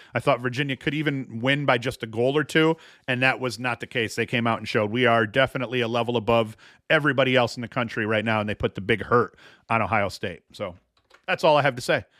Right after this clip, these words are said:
about that one. Next up, Rutgers and Loyola. Another one. Number five, Rutgers. Number twelve, Loyola. Or no, number five, Loyola. Number twelve, Rutgers. And this one,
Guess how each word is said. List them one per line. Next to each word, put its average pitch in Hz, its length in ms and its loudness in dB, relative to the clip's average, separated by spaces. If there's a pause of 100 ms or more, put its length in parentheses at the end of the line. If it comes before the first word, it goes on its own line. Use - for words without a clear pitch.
(240)
about 139 220 -2
that 139 180 2
one. 101 140 -8 (500)
Next 196 300 0
up, 156 320 0
Rutgers 135 800 -2
and 160 220 -2
Loyola. 151 600 4
Another 160 320 -2
one. 117 180 -4
Number 147 200 -6
five, 160 300 2
Rutgers. 165 440 -4
Number 139 160 -12
twelve, 143 300 2
Loyola. 160 520 2 (120)
Or 156 80 2
no, 120 260 0
number 147 220 0
five, 147 260 4
Loyola. 127 400 2
Number 113 220 -10
twelve, 110 420 -8
Rutgers. 110 520 -4 (360)
And 131 220 0
this 170 240 0
one, 214 240 2